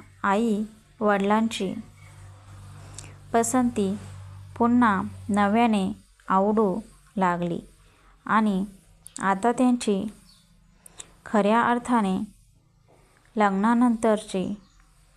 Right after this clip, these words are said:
प्रेम कहाणी सुरू झाली.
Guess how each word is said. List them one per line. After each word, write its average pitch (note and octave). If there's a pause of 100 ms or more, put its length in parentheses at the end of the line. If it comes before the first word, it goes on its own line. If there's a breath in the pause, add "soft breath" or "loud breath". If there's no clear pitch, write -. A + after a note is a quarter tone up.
(440 soft breath)
प्रेम G#3
कहाणी A3 (140)
सुरू G3+
झाली. G#3+